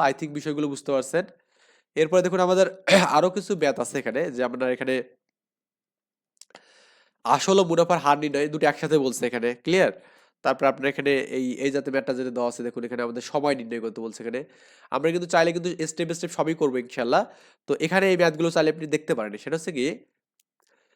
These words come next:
কোনো আসল তিন বছরে, এটা এন এর মান দেওয়া আছে, মুনাফা আসল দেওয়া আছে কত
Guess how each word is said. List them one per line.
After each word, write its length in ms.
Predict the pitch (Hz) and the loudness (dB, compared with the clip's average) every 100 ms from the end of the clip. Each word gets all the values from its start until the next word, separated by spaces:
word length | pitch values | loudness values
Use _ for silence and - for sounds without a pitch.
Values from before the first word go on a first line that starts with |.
| _ _ - | _ _ -4
কোনো 140 | 160 - 151 | -2 2 2
আসল 300 | 165 165 156 208 _ _ | 2 2 0 -2 _ _
তিন 140 | 202 202 165 | -8 -4 0
বছরে, 300 | 143 143 120 113 | 0 0 -4 -4
এটা 120 | 139 131 | -4 -2
এন 60 | 147 | -2
এর 60 | 151 | -2
মান 80 | 143 | 0
দেওয়া 120 | 143 139 | -2 -2
আছে, 160 | 165 202 143 | -6 -8 -10
মুনাফা 320 | 127 156 170 165 | -4 -2 0 0
আসল 160 | 160 156 | 0 -2
দেওয়া 120 | 151 147 | -2 -2
আছে 80 | |
কত 80 | 151 | -6